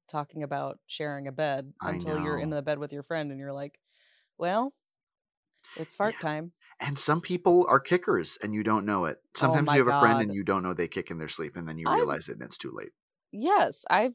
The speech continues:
Speaker 1: I've shared a van with people and
Speaker 2: <laughs>
Speaker 1: someone fell asleep and started kicking.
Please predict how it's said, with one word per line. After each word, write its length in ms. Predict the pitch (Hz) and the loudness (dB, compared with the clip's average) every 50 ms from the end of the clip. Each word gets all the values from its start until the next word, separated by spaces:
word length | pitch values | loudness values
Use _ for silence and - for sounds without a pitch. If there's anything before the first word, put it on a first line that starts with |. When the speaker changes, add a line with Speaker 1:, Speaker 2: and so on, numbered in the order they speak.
| - _ | -6 _
Speaker 1:
I've 240 | - 196 220 240 - | 0 0 0 0 -4
shared 260 | - - 208 214 185 | -6 -4 -4 -2 -2
a 60 | 170 | -4
van 460 | 156 135 147 160 190 240 302 311 285 | -4 -2 -2 -2 -2 -2 -2 -2 -2
with 260 | 208 147 147 - _ | -2 -4 -6 -8 _
people 500 | _ 165 131 - _ - 135 135 143 147 143 | _ -12 -12 -12 _ -10 -6 -6 -4 -4 -4
and 200 | 143 143 139 135 | -6 -8 -8 -8
Speaker 2:
<laughs> 540 | - - - - - - - - - - - | -8 -8 -8 -8 -8 -6 -6 -4 -4 -2 -2
Speaker 1:
someone 240 | 170 151 147 151 | -2 -2 -2 -4
fell 220 | 156 - 156 151 151 | -2 0 0 0 0
asleep 360 | 151 - - 160 175 196 - | -2 -2 -4 -4 -4 -4 -6
and 100 | 220 214 | -8 -8
started 300 | - - 226 240 262 240 | -4 -4 -4 -4 -6 -8
kicking. 360 | - 349 370 - - 160 - | -10 -10 -10 -8 -8 -10 -10